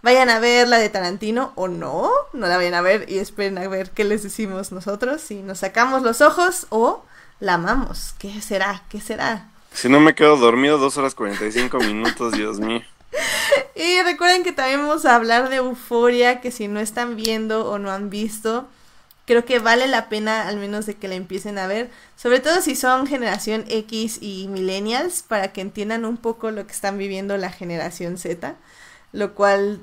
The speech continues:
Speaker 1: me parece como interesante, eh, y que es un poco de lo que creo que también vivimos nosotros millennials,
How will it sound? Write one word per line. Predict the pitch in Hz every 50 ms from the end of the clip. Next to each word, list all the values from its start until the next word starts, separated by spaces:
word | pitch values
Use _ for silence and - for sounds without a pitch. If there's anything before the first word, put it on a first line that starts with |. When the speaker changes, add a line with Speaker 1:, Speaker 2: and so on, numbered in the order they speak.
| -
Speaker 1:
me | - 220 214 202
parece | 214 185 196 196 220 208
como | - 190 185 175
interesante, | 180 180 - 180 180 185 - 202 208 220 208 - 143 370 - _ _ _ _ _ _ _ _ _ _ - -
eh, | - - 202 196 202 196 196 196 190 185 - -
y | - 214
que | - 330
es | 415 427
un | 508 523 480
poco | 392 415 415 466
de | 392 269 220
lo | 208 208 214
que | 208 -
creo | - 226 214 220
que | 214 233 220 214
también | 220 - 208 190 190 190 185 196
vivimos | 202 196 196 196 196 190 196 196 -
nosotros | 190 185 190 190 185 - 202 -
millennials, | 208 196 190 190 190 196 214 226 254 269 262 - -